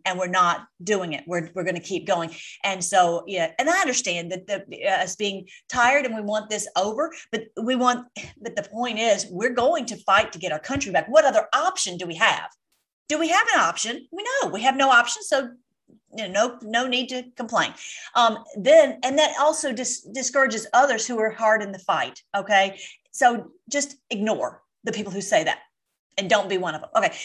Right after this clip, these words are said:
Verse fourteen. Then I looked, as I looked over the situation, I called together the nobles and the rest of the people, and I said, "Don't be afraid of the enemy.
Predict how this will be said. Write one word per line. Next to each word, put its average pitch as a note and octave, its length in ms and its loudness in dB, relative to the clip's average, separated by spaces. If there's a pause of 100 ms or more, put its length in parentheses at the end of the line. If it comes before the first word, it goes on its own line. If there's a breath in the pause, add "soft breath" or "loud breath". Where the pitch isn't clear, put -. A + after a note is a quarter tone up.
(140 loud breath)
Verse B3+ 200 2
fourteen. B3 380 -2
Then C4 140 0
I A#3 120 4
looked, C4+ 320 2
as G#3+ 140 2
I G#3 80 4
looked A#3+ 200 -4
over G#3+ 120 0
the F#3+ 80 -8
situation, G#3 540 0
I - 80 -6
called A3 240 0
together G3+ 260 0
the F#3 140 -6
nobles E3+ 360 -2
and G3+ 80 -6
the F#3 60 -6
rest F#3 240 2
of G#3 60 -8
the G#3+ 40 -6
people, G#3+ 260 -6
and A3+ 80 0
I A3+ 80 2
said, A3+ 260 -2
"Don't A#3+ 200 2
be G#4 160 -6
afraid C4+ 200 2
of G#3 40 -8
the G3 140 0
enemy. G#3 400 -6